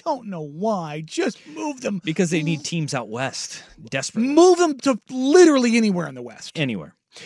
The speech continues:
Speaker 1: Like, you could put that
Speaker 2: Portland.
Speaker 1: team in Mon-, like, honestly, yes. Put 'em, put 'em a Memorial. That is a be-, no joke. That is a better proposition.
Speaker 2: Well, they play in a,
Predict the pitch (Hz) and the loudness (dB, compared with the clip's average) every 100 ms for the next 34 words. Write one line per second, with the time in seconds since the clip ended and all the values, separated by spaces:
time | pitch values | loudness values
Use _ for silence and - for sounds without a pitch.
0 | - 247 233 311 320 320 311 - 285 277 | -6 0 4 8 8 8 4 0 0 0
1 | 269 233 233 - _ _ _ _ 202 370 | -2 -2 -4 -6 _ _ _ _ 4 4
2 | - 339 311 - 196 208 - - - - | 4 0 -2 2 4 4 0 -8 -10 -16
3 | _ _ 214 277 285 226 180 - 190 165 | _ _ 6 6 6 2 0 -14 -14 -14
4 | _ _ _ - 202 330 320 277 220 185 | _ _ _ 0 4 6 4 2 2 0
5 | 123 _ - 196 269 247 196 147 - - | -2 _ 2 4 6 4 2 0 -12 -14
6 | - _ 247 202 214 311 226 233 254 233 | -16 _ 0 6 8 8 6 6 6 6
7 | 190 165 131 - 185 247 - 208 214 185 | 2 2 0 0 2 2 0 -4 -4 -4
8 | 160 196 247 254 165 196 175 | -4 -4 -2 0 -2 -2 -6